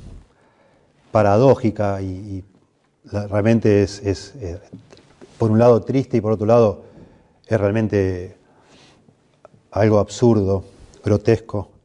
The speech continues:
el hombre moderno se jacta de no tener todos esos dioses con minúscula, como tenían los antiguos, y no tener, por supuesto, ni al verdadero Dios, pero está lleno de temores,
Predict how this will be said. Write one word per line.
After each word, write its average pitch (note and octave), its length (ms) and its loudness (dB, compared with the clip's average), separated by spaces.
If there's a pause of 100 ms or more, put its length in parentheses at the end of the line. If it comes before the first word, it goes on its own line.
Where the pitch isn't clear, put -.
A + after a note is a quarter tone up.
(220)
el F#2+ 180 -2
hombre A2 260 2
moderno G2+ 760 0 (220)
se G#2 220 -6
jacta A#2+ 400 -2
de G#2 80 -4
no A2 100 -4
tener A2 220 -4
todos A2 200 -4
esos G#2 260 -4
dioses A#2 440 0
con G#2+ 140 -8
minúscula, G#2+ 560 -10 (560)
como G2 220 -14
tenían G#2 240 -2
los F2+ 160 -4
antiguos, F#2 420 -6 (420)
y G2+ 60 -2
no G#2 140 2
tener, G#2+ 200 2
por F#2+ 120 -6
supuesto, F#2 360 -6
ni F2+ 80 -12
al F2+ 120 -8
verdadero G2+ 420 -4
Dios, A2 480 0 (1120)
pero A2 140 -2
está G#2+ 160 -2
lleno A2+ 240 0
de G2 100 2
temores, F#2+ 600 -6